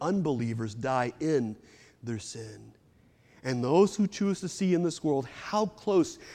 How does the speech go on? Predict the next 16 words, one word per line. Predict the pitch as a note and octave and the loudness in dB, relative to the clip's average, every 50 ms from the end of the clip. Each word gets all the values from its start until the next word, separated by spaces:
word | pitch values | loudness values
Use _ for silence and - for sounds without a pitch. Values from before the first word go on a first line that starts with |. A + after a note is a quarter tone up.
| - - | -14 -2
they | - E3 | 0 0
can | D#3 - E3 C#3+ C3+ | 2 2 0 0 0
walk | C3+ D#3 D#3+ E3 D3 C3 - - - - - - _ | 0 2 2 4 2 2 0 -10 -20 -20 -20 -18 _
to | - E3 | -6 -4
the | C#3 C#3 | -2 -2
cliff's | - - - F3+ E3 - - - - | -4 -2 0 0 0 0 -4 -10 -8
edge, | - C#3 C#3 C3+ B2+ - - - - - - - | -6 -4 -2 -2 -4 -6 -10 -16 -20 -20 -20 -8
they | - E3 D#3+ | -4 -2 -2
will | C#3+ D3 D3 | -2 -2 -2
never | C#3+ C#3+ C#3+ D#3 F3 F#3+ G3+ F3 F3+ G3 | -2 -2 -2 -2 0 0 0 0 0 0
fulfill | F3+ - F#3 E3+ - - D#3 E3 E3+ E3 C#3+ C3 A#2 - - - _ _ _ _ _ - _ _ _ _ - - | 0 -2 -6 -8 -4 -2 0 4 4 4 4 2 -2 -8 -16 -20 _ _ _ _ _ -20 _ _ _ _ -10 0
the | C#3+ C#3+ | 4 4
Great | D#3+ B2 D#3 C#3+ D#3 E3+ F3 - - - | 6 6 8 8 8 8 6 4 -2 -6
Commission | - D3+ D3+ D3+ D#3 D#3+ - - - C3+ B2+ B2 A#2 - _ _ _ _ - _ | -4 -2 0 0 0 0 -2 -4 -6 -6 -8 -8 -10 -14 _ _ _ _ -20 _
to | - - D#3+ | 0 0 2
reach | C#3 C#3 D3+ E3+ D#3 - - | 2 4 4 2 2 0 -4